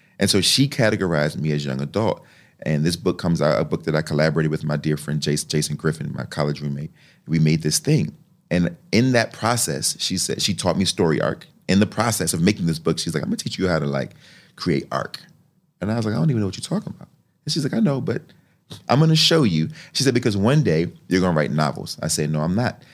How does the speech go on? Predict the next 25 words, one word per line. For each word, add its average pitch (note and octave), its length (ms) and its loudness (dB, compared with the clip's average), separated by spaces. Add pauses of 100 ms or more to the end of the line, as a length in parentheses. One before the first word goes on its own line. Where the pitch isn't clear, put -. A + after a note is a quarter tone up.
(300)
because E2+ 240 2
I F#2 100 2
don't G2 140 2
have F#2 160 0
the F2 140 2
education F2 560 0
for B1 260 -6
it." - 120 -14 (840)
And - 80 -4
she F3+ 160 0
said, A2 380 0
"Oh, D2 240 0 (640)
don't F2+ 200 0
worry. - 280 -6 (480)
Your F#2 100 2
intuition F2 640 2
will C#2 80 -4
take - 240 -4
you D2 80 -6
farther C#2+ 360 -2
than C2 120 -6
your C2+ 140 -4
education C2+ 480 -8
ever B1 140 -10
will." - 260 -14